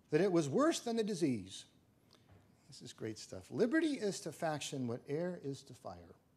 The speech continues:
an ailment without which it instantly expires. But it could not be less folly to abolish liberty, which is essential to political life because it nourishes faction, than it would be wa-,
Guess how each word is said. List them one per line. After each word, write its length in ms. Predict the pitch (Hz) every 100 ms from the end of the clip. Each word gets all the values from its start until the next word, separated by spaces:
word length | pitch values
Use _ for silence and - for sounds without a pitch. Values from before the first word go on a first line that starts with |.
| _ _ _ -
an 120 | 120 -
ailment 360 | 165 208 202
without 340 | 127 139 147 - -
which 260 | 120 160 -
it 80 | 123
instantly 460 | 147 160 170 151 143
expires. 760 | 123 - - 87 85 87 - - _ _ _ _ _
But 80 | 165
it 100 | 165
could 160 | - 208
not 240 | 208 202
be 100 | 151
less 300 | 143 208 262
folly 300 | - 170 156 160
to 140 | 160
abolish 380 | 143 147 147 180
liberty, 320 | 233 214 190
which 180 | 175 175
is 120 | 156
essential 400 | 151 196 208 180
to 80 | 156
political 340 | - 139 135
life 260 | 131 202 214
because 280 | 170 160 151
it 100 | 165
nourishes 380 | 147 160 147 135
faction, 480 | 190 247 - 170 180 - - - _ -
than 120 | 190
it 80 | 185
would 160 | 226
be 160 | 196 190
wa-, 260 | 170 196